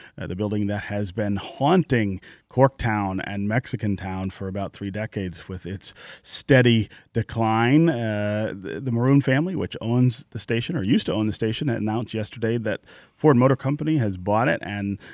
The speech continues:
intends to make use of the structure as opposed to just sitting on it, uh, as an empty structure waiting for something to happen. Uh, this is big news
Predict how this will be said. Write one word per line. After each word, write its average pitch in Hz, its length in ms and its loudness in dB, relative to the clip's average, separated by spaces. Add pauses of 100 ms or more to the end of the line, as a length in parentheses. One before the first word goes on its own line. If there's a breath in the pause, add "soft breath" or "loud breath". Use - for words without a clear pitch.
(160 loud breath)
intends 120 680 2
to 117 520 4
make 117 340 4
use 123 520 4
of 143 480 0
the 147 100 -2
structure 156 540 -2
as 117 180 -2
opposed 113 420 -2
to 107 80 -6
just 107 220 -6
sitting 107 260 -4
on 104 160 -2
it, 98 140 -6 (400 loud breath)
uh, - 40 -10 (260)
as 107 180 -6
an 107 100 0
empty 107 280 -2
structure 104 400 -6
waiting 120 480 6 (260 soft breath)
for 127 140 0
something 113 380 2
to 104 60 2
happen. 110 480 2 (340 loud breath)
Uh, 117 480 0
this 180 240 2
is 185 100 0
big 202 180 4
news 208 400 -2